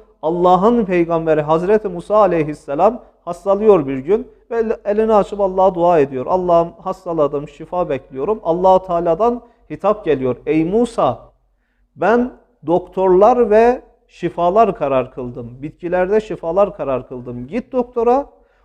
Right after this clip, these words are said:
o sana ilacını versin ve kullan, yine şifa bendendir." Çünkü o bitkiye o şifayı veren benim, o doktora o ilmi veren benim. Yani bazen insanoğlu o kadar mantık dışı,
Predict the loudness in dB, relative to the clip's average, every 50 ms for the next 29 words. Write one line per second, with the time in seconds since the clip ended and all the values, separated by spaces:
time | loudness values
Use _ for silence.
0 | _ _ -2 -2 0 2 0 2 2 2 0 2 4 4 4 4 4 2 0 0
1 | 2 4 4 4 4 4 0 -10 -8 -8 -4 -2 -2 -2 -2 -2 -4 -4 0 0
2 | 0 0 0 -2 -6 -2 0 4 4 4 2 2 0 -4 0 4 2 2 4 2
3 | -2 -4 -2 -4 -4 -4 -4 -6 -10 -12 -12 _ _ _ -14 -12 -6 -6 -6 -2
4 | 0 0 0 0 -2 -6 -6 _ _ -8 -2 0 2 2 2 0 -4 -12 -20 _
5 | _ _ -10 -10 -10 -8 -6 -8 -6 -2 0 0 0 2 0 2 2 2 2 2
6 | 0 0 -2 -4 -2 -2 -2 -4 -6 -8 -6 -6 0 2 2 2 0 -2 -2 2
7 | 2 4 4 4 4 4 4 4 2 0 0 2 4 4 4 4 2 0 0 -2
8 | -2 0 0 0 -2 -4 -8 _ _ _ _ _ _ _ _ _ _ -10 -6 -4
9 | 0 2 4 4 4 4 2 2 0 -2 -2 -2 0 2 2 2 2 0 -2 -6
10 | -4 -4 0 2 2 2 2 0 -4 -12 _ _ -16 -12 -4 0 2 2 2 0
11 | -4 -6 -8 -8 -8 _ -10 -10 -10 -4 0 0 0 0 -2